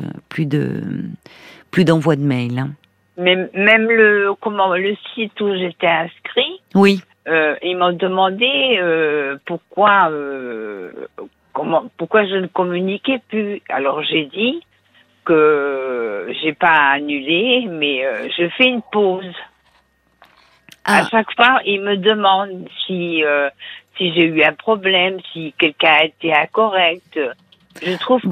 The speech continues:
Speaker 1: Bon.
Speaker 2: vraiment, euh, je les félicite.
Speaker 1: D'accord, il y a un bon suivi.
Speaker 2: Oui, il y a un bon
Speaker 1: Alors,
Speaker 2: suivi.
Speaker 1: vous leur avez parlé de cette histoire ?
Speaker 2: Non.
Speaker 1: Pourquoi ?
Speaker 2: Non.
Speaker 1: Pourquoi ? Vous avez honte ?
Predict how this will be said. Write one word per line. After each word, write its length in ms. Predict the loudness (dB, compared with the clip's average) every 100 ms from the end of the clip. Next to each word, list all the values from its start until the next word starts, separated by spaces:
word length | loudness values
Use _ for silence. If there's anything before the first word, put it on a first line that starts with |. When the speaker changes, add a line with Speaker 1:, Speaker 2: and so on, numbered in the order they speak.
| 0
Speaker 1:
Bon. 80 | 2
Speaker 2:
vraiment, 600 | 2 4 4 4 4 2
euh, 380 | 0 -2 -4 -8 -8
je 60 | -2
les 140 | -2
félicite. 680 | 2 2 0 -4 -10 -12 -12 -20 _ _ _ _ 0
Speaker 1:
D'accord, 460 | 0 2 2 2
il 80 | 2
y 80 | 2
a 80 | 2
un 60 |
bon 260 | 2 0 -2
suivi. 600 | -2 -2 0 0 -4 -6 _ _ _ _ _ _ _ -2
Speaker 2:
Oui, 260 | 2 2 0
il 60 | 0
y 20 |
a 40 | 0
un 40 |
bon 140 | 0 2
Speaker 1:
Alors, 280 | 4 4 2
Speaker 2:
suivi. 120 | 0
Speaker 1:
vous 120 | 0 2
leur 200 | 2 0
avez 220 | -2 -2
parlé 460 | 0 -2 0 -2
de 100 | -4
cette 300 | -6 -8 -8
histoire ? 680 | -8 -8 -2 -2 -2 -8 -20 _ _ _ _
Speaker 2:
Non. 220 | 2 2 2 -6 -20 -20 -20 _ _
Speaker 1:
Pourquoi ? 420 | -6 -4 0 0
Speaker 2:
Non. 80 | 0 -4 _ _ _
Speaker 1:
Pourquoi ? 500 | -10 -6 -4 -4 -4 _ _ _ _ _ _ _ _ _ _ _ _ -14 -8
Vous 180 | 0 2
avez 240 | 4 4
honte ? 480 | 2 -2 -6 -12